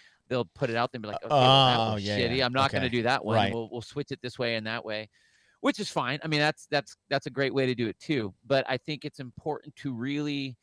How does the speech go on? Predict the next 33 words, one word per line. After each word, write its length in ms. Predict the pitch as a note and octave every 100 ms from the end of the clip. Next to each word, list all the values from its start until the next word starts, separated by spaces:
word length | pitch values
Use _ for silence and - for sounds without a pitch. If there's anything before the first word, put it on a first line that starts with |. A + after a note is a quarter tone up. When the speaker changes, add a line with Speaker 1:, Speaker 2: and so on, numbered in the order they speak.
| _ _ _ _ -
Speaker 1:
you 80 | C3
have 200 | D3 -
to 120 | -
immerse 360 | C3+ B2+ C3+ -
yourself 360 | D3+ C#3+ C#3
in 120 | D3+
what 140 | B2+ B2
you're 80 | B2+
doing. 260 | G#2 G2+
You 100 | G#2+
have 220 | A2 C3+ -
to 200 | C#3 B2 C#3
understand 1120 | C#3 C3 B2 - - B2+ B2+ B2+ B2 A#2 A2+ _ _ _ _ -
what 180 | A#2+ -
you're 80 | A2
doing, 400 | G2 A2 G#2+ G#2 -
and 300 | B2+ A#2+ A#2+
not 200 | C#3 -
just 300 | C3 C#3+ -
what, 240 | G2+ B2+ D#3 -
but 160 | C3 - F#2+
why 300 | G2+ A2 C3+
you're 200 | C3+ C#3
doing 300 | G#2+ G2 G2+
it. 180 | C3
Speaker 2:
Mm-hmm. 280 | G#2 F#2 F#2 G2 _ _ _ _ _ -
Speaker 1:
And 200 | A#2+ A2+
then, 480 | A#2 A#2 A#2 A#2 A#2+
uh, 160 | B2 A#2
because, 320 | - G3 D#3 D#3+
I 100 | D#3
mean, 340 | D3+ C3 A#2+ _ _ _ _ _ _ _ _ _ _
uh, 40 | _